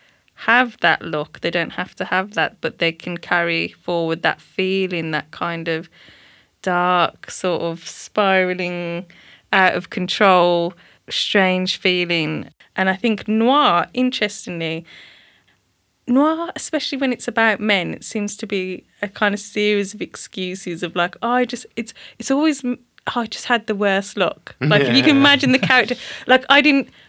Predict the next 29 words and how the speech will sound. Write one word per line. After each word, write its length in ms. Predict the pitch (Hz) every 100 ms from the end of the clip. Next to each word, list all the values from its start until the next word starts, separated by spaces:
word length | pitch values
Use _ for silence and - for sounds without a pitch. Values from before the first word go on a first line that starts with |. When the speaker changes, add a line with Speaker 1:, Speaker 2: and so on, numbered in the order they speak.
| _ -
Speaker 1:
like 220 | 240 254 240
in 100 | 226
Detour, 520 | 247 247 254 196 170
I 120 | 220
didn't 260 | 277 294 -
kill 220 | - 277
her. 200 | 262 190 -
I 120 | 208
just, 300 | 208 233 - -
it 140 | 240
was 180 | 233 220
just 220 | - 233 214
really 380 | 220 226 220
bad 340 | 226 208 208 208
luck. 180 | 190 -
<laughs> 40 | -
Like, 1300 | 339 339 - 320 294 240 262 - - - 190 160 190
and, 260 | 226 233 233
um, 340 | 226 220 220 -
uh, 100 | 220
but 200 | 220 262
when 180 | 311 359
they're 180 | 381
about 360 | 370 330 320 -
women, 580 | 220 302 269 175 165 156
it's 240 | 196 196 233
much 300 | 247 - 247
more 200 | 233 220
about 460 | 208 110 104 -